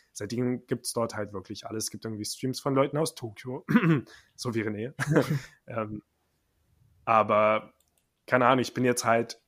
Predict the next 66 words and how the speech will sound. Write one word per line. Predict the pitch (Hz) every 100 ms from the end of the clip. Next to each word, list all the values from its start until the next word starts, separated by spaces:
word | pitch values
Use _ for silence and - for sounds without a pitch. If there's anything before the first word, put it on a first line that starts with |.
| -
also | 117 104
gerade | 104 113
auch | 107
dadurch, | - 110 104
dass | 107 -
wir |
jetzt | 95
darüber | 101 98
geredet | 101 135 147 143
haben, | 131 117
bin | 113
ich | -
mal | 107
wieder | 107 110
zu | - 113
Amazon | 113 107 101
Prime | - 110 120
gegangen | 123 127 127 131 - _ -
und |
es | 107
ist | - -
so | 135 220
viel | - 143
Neues | 123 135 165 -
dazugekommen. | 107 - 165 123 - 98
Und | 101
ich | 101
frage | 123 131
mich | 127
auch, | 123 131
ob | 120
das | - -
daran | 107 107
liegt, | 120 135
weil | 104
sie | 104
halt | 95 107
wissen, | 131 -
dass | 147 127
die | 131
Leute | 120 123
jetzt | 123 -
zu | 120
Hause | 113 120
sind, | 110 113
dass | 101 - _ - _ _
die, | 117 104 202
die | 120
Menge | 113 151 151
an | 127
vier | - 110
K-Content | - 156 156 131 120 107
ist | 104 120
extrem | - - 143 151 139
gestiegen | 135 135 127
bei | 113
Amazon. | 98 101 104 - 123 101 - _ _
Also | 110
ich | 101
bin | 117
gerade | 110 107 117
durch | 113
die | -
Leiste | 110 110 -
durchgegangen | 113 117 - 107 107 101
und | 98